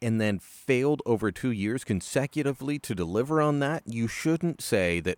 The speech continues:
openness and transparency is what you're going to bring to government, because you don't have a leg to stand on. It just, it doesn't work. It's not there. But that was Trudeau's idea. That was his big plan.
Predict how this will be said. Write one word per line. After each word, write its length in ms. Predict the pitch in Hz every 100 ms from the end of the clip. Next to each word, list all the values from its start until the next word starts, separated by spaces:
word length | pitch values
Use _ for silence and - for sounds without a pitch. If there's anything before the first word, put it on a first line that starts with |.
| -
openness 500 | 117 - 113 104 -
and 120 | 92
transparency 720 | 107 92 85 127 127 104 87
is 120 | 80
what 200 | 92 87
you're 80 | 98
going 180 | 87 85
to 80 | 80
bring 200 | 80 78
to 60 |
government, 460 | 92 135 104 67 -
because 300 | 98 110 95
you 80 | 107
don't 380 | 98 123 156
have 260 | - 110 101
a 120 | - 120
leg 400 | 98 67 69 - _ _ _ _ _
to 100 | -
stand 500 | 135 - 165 202 185
on. 200 | 67 62
It 120 | 85 196
just, 260 | 135 - _ _ - _ -
it 220 | 143 -
doesn't 380 | 139 139 143 110
work. 460 | 107 180 190 - -
It's 260 | 113 98
not 460 | 107 113 156 - 87
there. 420 | 131 208 - - _ _ _ _
But 220 | 104 117
that 180 | 143 180
was 140 | 196
Trudeau's 480 | - - 180 175 165
idea. 420 | 165 160 175 135
That 380 | 73 78 117 170
was 240 | 156 151 151
his 240 | 135 120
big 400 | 98 95 143 139
plan. 460 | 135 147 104 58